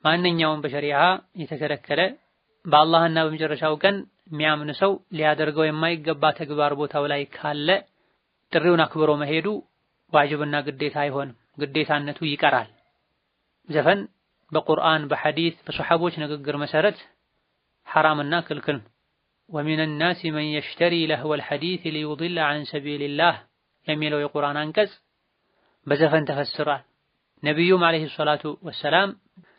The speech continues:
አኺር ዘመን ላይ ዝሙትን፣ የሐር ልብስን፣ የሙዚቃ መሳሪያን፣ ዘፈንን ሐላል የሚያደርጉ ሰዎች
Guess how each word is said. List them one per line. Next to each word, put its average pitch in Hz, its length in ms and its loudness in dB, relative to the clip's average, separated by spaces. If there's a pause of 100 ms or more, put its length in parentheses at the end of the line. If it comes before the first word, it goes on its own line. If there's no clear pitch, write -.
(180)
አኺር 156 340 2
ዘመን 147 280 -4
ላይ 180 180 4 (640)
ዝሙትን፣ 160 580 0 (680)
የሐር 147 420 2
ልብስን፣ 156 420 0 (840)
የሙዚቃ 175 480 2
መሳሪያን፣ 160 680 2
ዘፈንን 156 400 0 (140)
ሐላል 175 400 2
የሚያደርጉ 160 520 0
ሰዎች 208 340 -4